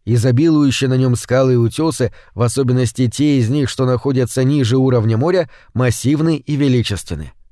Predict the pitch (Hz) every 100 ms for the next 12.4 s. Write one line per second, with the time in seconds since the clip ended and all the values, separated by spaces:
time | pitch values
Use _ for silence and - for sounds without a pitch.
0 | _ _ - 104 117 143 175 160 139 123
1 | 113 120 117 117 - - _ 104 127 117
2 | 120 170 131 160 147 123 123 156 147 120
3 | 131 131 127 131 131 123 143 139 139 107
4 | 110 104 - 110 147 117 110 90 117 139
5 | 147 127 143 104 92 82 - _ - _
6 | - 120 113 117 101 123 127 147 127 123
7 | 113 131 110 110 123 135 139 120 117 120
8 | 113 127 127 120 117 127 135 180 160 123
9 | - _ 147 123 131 117 120 156 156 151
10 | 147 117 - _ 98 113 131 127 131 143
11 | 143 131 131 - 76 - _ _ 104 95
12 | - 147 165 131